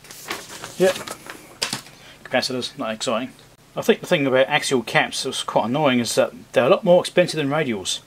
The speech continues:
And especially now as things are going surface mount as well. So this older kind of design, they're getting quite expensive, which is kind of annoying. This packet of twenty-five, I think that was something like forty dollars, something like that. It's, it's surprisingly expensive.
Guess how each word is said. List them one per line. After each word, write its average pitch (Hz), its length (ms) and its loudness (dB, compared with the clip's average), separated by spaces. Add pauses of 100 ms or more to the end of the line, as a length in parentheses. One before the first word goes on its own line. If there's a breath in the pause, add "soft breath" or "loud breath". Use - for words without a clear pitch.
(800)
And - 80 -2
especially 160 360 4
now 147 160 2
as 120 100 0
things 131 180 0
are 113 40 -2
going 117 160 0
surface - 380 2
mount 110 180 -2
as 104 120 -8
well. 113 260 2 (300 loud breath)
So 120 140 0
this 135 200 0
older 135 280 4
kind 117 300 2
of 110 260 -6 (120)
design, 110 600 2 (800 loud breath)
they're 139 100 -2
getting 170 160 2
quite 131 200 4
expensive, 160 580 0 (160)
which - 140 -14
is - 220 -10 (300)
kind 147 160 0
of 110 60 -4
annoying. 110 340 -2 (680 loud breath)
This 160 160 0
packet 151 300 -2
of 131 80 -2
twenty-five, 127 640 2
I 104 80 -4
think - 360 0
that 127 120 0
was - 100 -6
something 135 300 -2
like 113 160 -4 (1000)
forty 165 320 -4
dollars, 135 320 2
something 113 180 -4
like 143 120 -6
that. 90 60 -8
It's, - 120 -12
it's - 140 -6
surprisingly 156 580 -2
expensive. - 640 -6